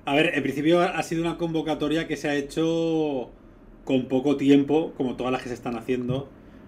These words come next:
y están teniendo, desde mi punto de vista, un respaldo considerable,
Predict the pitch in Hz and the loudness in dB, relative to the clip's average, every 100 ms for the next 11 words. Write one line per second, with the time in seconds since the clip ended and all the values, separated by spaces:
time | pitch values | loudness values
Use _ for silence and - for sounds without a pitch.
0 | - 131 123 107 113 104 110 117 113 - | -4 -4 -2 -4 -6 -6 -6 -4 -6 -8
1 | 110 101 98 92 95 104 101 95 - 110 | -10 -8 -8 -10 -10 -6 -6 -6 -4 -2
2 | 113 110 - - - 107 107 - 95 104 | 0 -2 -2 -8 -16 -14 -12 -8 -8 -6
3 | 113 113 - 104 87 131 107 | -6 -6 -4 -6 -2 -2 -4